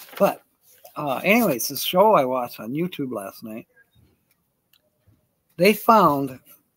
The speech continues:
Land Rover number one, the original one that first rolled off the assembly line. They, they finally found it. It was in a barn somewhere in,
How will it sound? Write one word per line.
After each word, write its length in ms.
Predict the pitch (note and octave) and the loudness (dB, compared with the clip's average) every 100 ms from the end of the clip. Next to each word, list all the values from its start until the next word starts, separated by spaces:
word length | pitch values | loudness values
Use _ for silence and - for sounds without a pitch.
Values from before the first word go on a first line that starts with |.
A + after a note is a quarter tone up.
| _ _ _ _ _ _ _ _ _ _ - | _ _ _ _ _ _ _ _ _ _ -8
Land 480 | B2+ F3 A#3+ B3+ G3+ | 0 2 4 2 0
Rover 560 | G3+ G#3 F3+ F#3+ F3 C#3 | 2 4 2 0 -2 -6
number 560 | C3+ C3 C#3+ G#3+ B3 | -6 -2 0 2 2
one, 480 | A#3 A3+ E3+ A2 - - _ _ _ _ | 0 0 0 -4 -16 -20 _ _ _ _
the 140 | C#3 C3+ | -12 -10
original 720 | B2 B2 C#3+ G3+ F#3 G#3 G3+ | -10 -6 -2 -2 0 0 0
one 340 | F3 E3 D3+ | 0 0 0
that 120 | D3 - _ | -2 -10 _
first 360 | - F3 F3+ - | -8 -8 -8 -4
rolled 380 | D3 E3+ E3+ D3+ | 0 0 0 0
off 280 | D#3 D3+ | 0 -2
the 100 | - | -10
assembly 540 | C3 - F3 D#3 A#2 G#2 | -14 -8 -6 -4 -6 -12
line. 380 | G#2 G2 B2 C3+ _ _ _ _ _ _ _ _ _ _ - _ _ C#3 | -16 -16 -16 -18 _ _ _ _ _ _ _ _ _ _ -20 _ _ -14
They, 160 | C3+ - | -14 -12
they 160 | D3 B2+ | -12 -8
finally 420 | - F3 G#3 F#3+ | -2 -2 0 -4
found 340 | - D#3+ D3 | -2 -2 -2
it. 120 | D3+ | -6
It 80 | C#3 | -10
was 200 | C3 B2 | -12 -10
in 80 | D3+ | -8
a 40 | |
barn 680 | D3 B2 D#3+ D#3 D3 D#3 C#3+ | -8 0 4 4 2 -2 -6
somewhere 640 | - C3 C#3 C#3 C#3 C#3 | -8 -8 -6 -6 -6 -4
in, 220 | C#3 C#3 | -6 -8